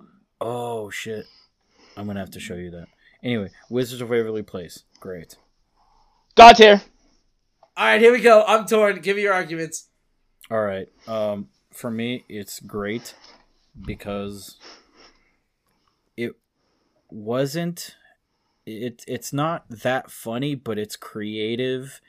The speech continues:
Speaker 1: and cool, and, like, uh, the characters are great and stuff like that. There's a lot of good storylines, a lot of good, uh, continuity to it, but, um,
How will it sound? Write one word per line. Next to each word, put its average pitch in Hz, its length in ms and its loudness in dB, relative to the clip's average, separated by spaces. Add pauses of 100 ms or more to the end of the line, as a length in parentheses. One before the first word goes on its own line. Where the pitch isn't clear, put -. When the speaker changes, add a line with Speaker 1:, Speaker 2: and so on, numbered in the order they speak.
(260)
Speaker 1:
and 92 440 -12
cool, 117 840 -6 (340)
and, 87 680 -18 (540)
like, 98 300 -14
uh, 90 280 -16
the 101 140 -10
characters 107 640 -6
are 98 140 -8
great 101 520 -8
and 104 160 -12
stuff - 280 -12
like 107 180 -8
that. 110 200 -6
There's 101 160 -8
a 101 60 -10
lot 98 220 -8
of 95 100 -8
good 90 160 -12
storylines, 104 760 -8
a 98 40 -12
lot 95 220 -10
of 92 60 -12
good, 90 220 -14 (440)
uh, - 40 -20
continuity 101 760 -8
to 117 280 -8
it, 120 140 -6 (420)
but, 98 420 -8
um, 95 520 -12